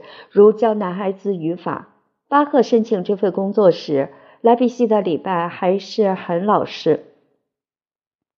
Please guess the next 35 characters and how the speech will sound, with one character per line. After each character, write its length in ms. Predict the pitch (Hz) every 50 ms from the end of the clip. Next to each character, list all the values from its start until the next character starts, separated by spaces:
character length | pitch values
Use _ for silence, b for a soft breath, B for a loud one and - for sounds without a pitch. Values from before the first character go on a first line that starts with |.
| _ _
大 160 | - 233 233
部 100 | 233 233
分 220 | 208 214 196 175 165
礼 140 | 165 160 160
文 200 | 170 165 160 185
用 200 | 196 185 185 202
拉 160 | 220 233 240
丁 280 | 240 254 254 254 247
语 200 | 214 180 151 - -
唱， 320 | - - 165 151 143 - _ B B B B B B B
有 180 | B 220 208 202
些 220 | 202 - 240 233
会 220 | 226 - 262 233 247
众 320 | - 214 185 165 160 175
歌 200 | - - 233 233
唱 360 | 233 - - 233 180 151 160
不 120 | - - 185
用 260 | 214 233 220 196 190
乐 180 | 196 226 220
器 180 | 208 220 - 185
伴 280 | 175 196 185 165 156 156
奏。 280 | - 180 160 139 - B B B B B
星 260 | B - 247 240 240
期 220 | 240 - 262 233 233
日 140 | 240 226
的 120 | 208 214 190
礼 140 | 175 170 151
拜 220 | - 190 190 175
往 240 | 180 190 185 202 226
往 160 | 233 208 180
长 240 | - - 190 190 202
达 160 | 214 202 202
四 220 | 202 - - 269
小 200 | 247 - 175 139
时。 380 | 151 - - - 160 151 156 -